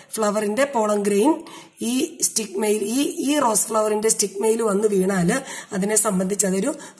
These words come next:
റൈറ്റ് ടൈപ്പ് പോളൻ ഗ്രെയിൻ ആണ്. ഓക്കെ, അടുത്തൊരു കാര്യം, സ്റ്റിഗ്മ എങ്ങനെയാണ്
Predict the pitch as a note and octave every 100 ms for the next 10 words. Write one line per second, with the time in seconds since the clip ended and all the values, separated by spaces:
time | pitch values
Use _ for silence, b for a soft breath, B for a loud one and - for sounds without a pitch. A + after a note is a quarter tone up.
0 | G3+ G3 A3+ - G3+ - - - - F#3
1 | F3 F3 F3 E3 D#3 - - _ _ -
2 | A3+ F3+ B B B - C#4+ D#4 A3 G3
3 | F3+ F3+ D#3+ B B - C#4 C#4 E4 D4+
4 | A3 A3+ C#4 A#3+ F3 F3